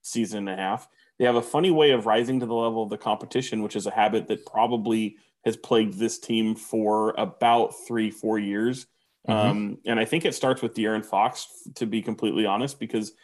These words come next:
Speaker 1: a lot of times he'll go into a matchup against a perennial all-star and he'll play pretty well,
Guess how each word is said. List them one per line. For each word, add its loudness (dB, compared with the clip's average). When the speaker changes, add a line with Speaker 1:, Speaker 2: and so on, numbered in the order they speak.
Speaker 1:
a 0
lot 6
of 0
times 0
he'll 0
go 0
into -2
a 2
matchup -2
against -6
a -2
perennial 0
all-star 2
and -4
he'll 2
play 2
pretty 0
well, 2